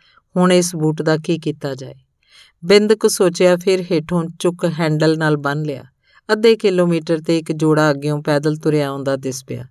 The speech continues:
ਕੁਝ ਲੱਭਦਾ ਹੋਇਆ, ਡੰਡੇ 'ਤੇ ਬੈਠਾ ਕਦੇ ਦਾ ਰੋ ਰਿਹਾ ਇੱਕ ਬੱਚਾ ਹੁਣ ਸ਼ਾਇਦ ਹੌਕਿਆਂ 'ਤੇ ਆ ਗਿਆ ਸੀ।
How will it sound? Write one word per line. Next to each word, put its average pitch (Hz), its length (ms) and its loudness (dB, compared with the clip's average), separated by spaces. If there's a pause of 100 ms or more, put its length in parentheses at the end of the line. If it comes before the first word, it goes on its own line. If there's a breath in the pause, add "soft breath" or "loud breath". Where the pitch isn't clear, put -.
(440)
ਕੁਝ 175 180 2
ਲੱਭਦਾ 165 460 0
ਹੋਇਆ, 151 240 -8 (440)
ਡੰਡੇ 175 280 4
'ਤੇ 175 140 0
ਬੈਠਾ 170 400 -2
ਕਦੇ 165 220 0
ਦਾ 156 220 0 (420 loud breath)
ਰੋ 165 260 6
ਰਿਹਾ 170 180 6
ਇੱਕ 165 180 0
ਬੱਚਾ 156 340 0
ਹੁਣ 156 180 -2
ਸ਼ਾਇਦ 151 340 0
ਹੌਕਿਆਂ 156 480 -2
'ਤੇ 170 160 -4
ਆ 131 140 -4
ਗਿਆ 117 220 -10
ਸੀ। 127 260 -12